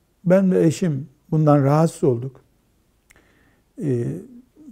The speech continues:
bir kuaför de daha önce kesilmiş saçlarını saçına bağlayabilirim,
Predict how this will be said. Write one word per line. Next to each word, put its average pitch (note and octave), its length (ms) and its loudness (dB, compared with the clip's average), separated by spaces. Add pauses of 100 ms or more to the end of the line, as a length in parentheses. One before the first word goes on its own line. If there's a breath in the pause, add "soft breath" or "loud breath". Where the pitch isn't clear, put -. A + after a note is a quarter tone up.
bir G#3+ 200 2
kuaför G3 840 4
de C3+ 280 0 (1080)
daha G3+ 340 6
önce F3 260 0
kesilmiş F#3+ 580 -2
saçlarını D#3+ 840 0
saçına F3 560 0
bağlayabilirim, D#3 840 4